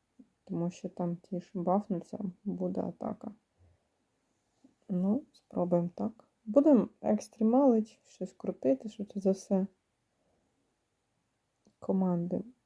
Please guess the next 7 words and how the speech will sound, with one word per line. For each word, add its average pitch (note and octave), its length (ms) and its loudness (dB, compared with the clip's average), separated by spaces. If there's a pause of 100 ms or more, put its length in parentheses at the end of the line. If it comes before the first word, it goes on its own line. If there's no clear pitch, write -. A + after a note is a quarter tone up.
(200)
мабуть, F#3 540 -4
будуть F#3 300 -2
всякі. - 580 -2
От D4 300 0
тобі F#3 260 -4
жовтих G#3 520 -2
скільки. G3 580 -6